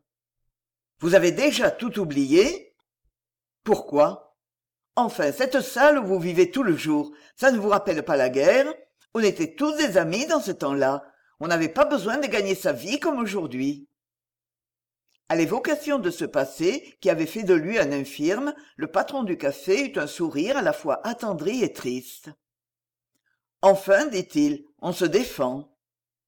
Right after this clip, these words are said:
Une seconde, Croiserel s'en voulut de gagner, à des fins professionnelles,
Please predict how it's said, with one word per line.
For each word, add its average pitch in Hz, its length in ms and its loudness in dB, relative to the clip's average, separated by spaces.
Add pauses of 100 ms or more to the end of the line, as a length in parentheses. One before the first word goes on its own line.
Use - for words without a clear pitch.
(960)
Une 269 240 2
seconde, 202 580 2 (180)
Croiserel 196 520 4
s'en 208 200 -4
voulut 180 240 0
de 147 100 0
gagner, 147 580 2 (120)
à 156 80 -2
des 160 120 0
fins 151 180 0
professionnelles, 185 960 -2